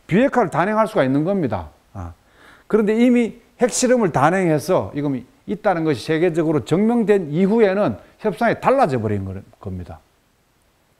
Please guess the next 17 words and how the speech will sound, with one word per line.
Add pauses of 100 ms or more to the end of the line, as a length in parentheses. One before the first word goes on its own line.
(520)
여기도
이천오
년도에,
이천오
년도
구일구
공동성명에
나온
내용도
그렇습니다. (520)
비핵화
나오죠. (320)
관계
정상화
나오죠. (280)
경제
지원,